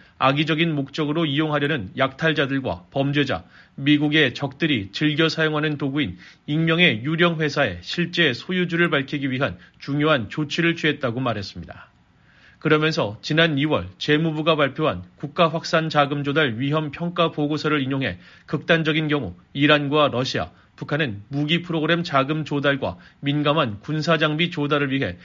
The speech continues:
미국의 유령 회사를 이용하기도 했다고 지적했습니다. 그러면서 재무부는 규제의 허점을 막고 불량 정권과 불법 행위자들의 악의적 공격을 차단하며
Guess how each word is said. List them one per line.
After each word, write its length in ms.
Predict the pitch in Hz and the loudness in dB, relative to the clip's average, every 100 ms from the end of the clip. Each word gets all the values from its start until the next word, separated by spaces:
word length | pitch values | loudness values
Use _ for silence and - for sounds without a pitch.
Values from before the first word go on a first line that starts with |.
| - - | -16 0
미국의 520 | 143 143 135 92 107 | 2 2 0 -4 -2
유령 340 | 143 151 160 | 0 2 0
회사를 460 | 156 151 151 160 120 | -2 0 2 2 0
이용하기도 540 | 147 165 156 147 143 | 0 2 0 0 -2
했다고 380 | 127 123 107 131 | -4 -6 -6 -6
지적했습니다. 760 | 127 123 117 98 - 85 87 - _ _ _ _ - - | -6 -8 -8 -10 -12 -16 -18 -20 _ _ _ _ -20 -8
그러면서 560 | - 151 151 143 107 113 | 0 2 2 0 -2 -4
재무부는 640 | - 147 151 143 165 113 101 | -2 0 0 0 -2 -2 -4
규제의 420 | 151 139 156 170 | -4 2 4 4
허점을 420 | 170 175 185 165 | 2 -2 0 2
막고 420 | 165 117 - 90 - _ - | 2 0 -2 -10 -12 _ -2
불량 380 | 151 156 165 156 | 2 4 2 2
정권과 720 | 151 143 147 143 139 92 - | -2 -2 -2 0 0 -2 -2
불법 360 | 143 156 160 | 0 0 -2
행위자들의 600 | 160 160 147 139 151 143 - | -4 -2 0 2 4 4 2
악의적 460 | 123 147 147 160 | 0 0 0 -2
공격을 480 | - 151 147 160 170 | -4 -4 0 0 -2
차단하며 640 | - 170 160 143 139 90 | -4 -2 0 0 -2 -6